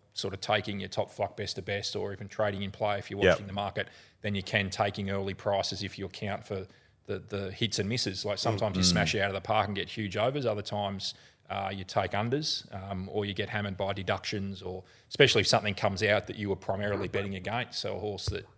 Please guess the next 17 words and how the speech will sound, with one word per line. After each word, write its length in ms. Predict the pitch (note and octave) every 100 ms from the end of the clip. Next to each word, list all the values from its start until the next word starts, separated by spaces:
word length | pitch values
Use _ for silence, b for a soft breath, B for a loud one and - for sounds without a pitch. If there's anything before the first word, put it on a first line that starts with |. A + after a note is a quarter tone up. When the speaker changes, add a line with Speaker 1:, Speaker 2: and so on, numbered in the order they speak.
| -
Speaker 1:
you 100 | G2+
might 160 | G2
have 100 | F#2
thought 320 | - G2+ G2 - _ G#2
was, 240 | G2 F#2+ G2
was 140 | F#2+
none, 380 | G2+ G#2+ G#2 A#2+
but 140 | G#2 -
was 160 | G2+ A2+ G2
Speaker 3:
Mm. 40 |
Speaker 1:
taking 280 | G2+ G2 G2
up 140 | G2
percentage, 480 | - - G#2+ G2 G2+
and 80 | G#2
that 140 | G#2
comes 260 | - F#2+ G2
out, 340 | G#2 G2 G2+